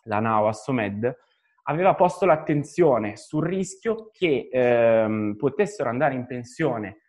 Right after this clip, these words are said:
nel triennio di, eh, sperimentazione di quota cento con questa peculiare forma di pensionamento anticipato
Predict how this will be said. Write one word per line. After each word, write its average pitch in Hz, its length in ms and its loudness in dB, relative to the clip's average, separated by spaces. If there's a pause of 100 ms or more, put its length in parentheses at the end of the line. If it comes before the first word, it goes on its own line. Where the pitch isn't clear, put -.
(280)
nel 156 300 -2
triennio 120 680 0
di, 120 340 -6
eh, 113 240 -4
sperimentazione 120 760 -2
di 113 100 -4
quota 123 260 -2
cento 110 600 -6
con 135 280 -2
questa 151 340 -6
peculiare 127 520 -4
forma 123 460 0
di 123 280 -2 (360)
pensionamento 160 760 0
anticipato 147 1040 -2